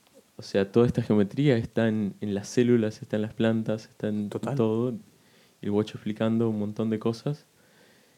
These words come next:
Speaker 1: Y me metí en su canal y vi que tiene, ofrece cursos online. Y
Speaker 2: Qué bueno.
Speaker 1: Sí.
Speaker 2: ¿Y qué tal?
Speaker 1: Muy bueno. O sea, voy veinte por ciento de todo el curso y me está volando la cabeza.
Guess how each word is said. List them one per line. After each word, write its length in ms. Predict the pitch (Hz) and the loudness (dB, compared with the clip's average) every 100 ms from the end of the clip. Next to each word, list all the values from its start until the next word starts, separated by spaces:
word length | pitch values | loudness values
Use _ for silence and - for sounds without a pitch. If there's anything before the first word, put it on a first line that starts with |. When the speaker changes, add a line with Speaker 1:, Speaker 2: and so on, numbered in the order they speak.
| _ _ _ _ _ _ - | _ _ _ _ _ _ -4
Speaker 1:
Y 460 | 117 110 110 107 107 | -2 -2 -2 0 2
me 120 | 104 | 2
metí 240 | 98 98 127 | 2 0 -4
en 60 | |
su 160 | 120 123 | -2 0
canal 360 | 113 117 147 | 2 2 2
y 120 | 143 107 | 2 0
vi 120 | 113 | -2
que 160 | 113 107 | -4 -4
tiene, 340 | - 107 110 | -2 -2 0
ofrece 460 | - - 117 - 110 | -2 -4 -6 -6 -6
cursos 420 | 113 117 107 - | -6 -6 -10 -8
online. 320 | 101 110 123 - _ - | -8 -8 -10 -14 _ -18
Y 140 | 117 110 | -12 -4
Speaker 2:
Qué 100 | 139 | -2
bueno. 460 | 131 151 147 98 101 | -2 0 -2 -2 -10
Speaker 1:
Sí. 300 | - 117 - _ _ - | -12 -12 -12 _ _ -12
Speaker 2:
¿Y 60 | |
qué 120 | - - | -8 -4
tal? 260 | 131 131 - _ _ | -4 -4 -8 _ _
Speaker 1:
Muy 300 | 110 110 147 | -10 -4 0
bueno. 360 | 139 113 127 92 | 2 2 2 0
O 40 | |
sea, 240 | - 110 104 | -4 0 0
voy 320 | 107 139 139 117 | 2 2 0 -4
veinte 520 | 110 135 147 147 131 | -2 0 -2 -2 -4
por 300 | - 104 - | -4 -10 -10
ciento 540 | - 113 117 113 101 | -8 -4 -4 -2 -4
de 60 | 95 | -2
todo 200 | 107 104 | 0 2
el 140 | 101 | 2
curso 580 | 110 113 117 - 143 156 - _ _ _ _ - | 0 0 0 -2 -2 -2 -10 _ _ _ _ -8
y 60 | |
me 80 | 101 | -8
está 180 | 98 110 | -4 0
volando 380 | 127 104 101 95 | 2 2 0 -2
la 80 | |
cabeza. 420 | - - 117 - | -4 -4 -6 -8